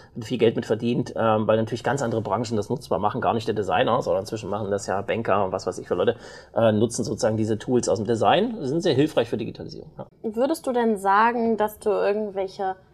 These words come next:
Speaker 2: Fehler gemacht hast oder so rückblickend, wenn man mal so ein bisschen das Leben Revue passieren lässt, bereust du irgendwelche Dinge oder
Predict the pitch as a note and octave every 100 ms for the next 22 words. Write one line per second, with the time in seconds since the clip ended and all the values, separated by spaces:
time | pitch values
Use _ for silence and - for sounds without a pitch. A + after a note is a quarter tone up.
0 | _ _ _ - - C#4 D4+ C4+ B3 A#3+
1 | - A3+ G#3 G3+ G3 F3+ B3+ - - A3
2 | G#3 F3+ F#3+ F#3+ F#3 G3 F#3+ F#3 F3+ F3+
3 | F#3 F#3 F#3+ - F#3 F#3 G3+ G3+ G3+ -
4 | A3 G#3+ A3 A3+ G#3 A3+ A3+ G#3+ - G#3
5 | G3 G3 G3 - F#3+ E3+ G#3 - - D#4
6 | D4+ D4 D4 B3 B3+ C4 - G#3+ A3+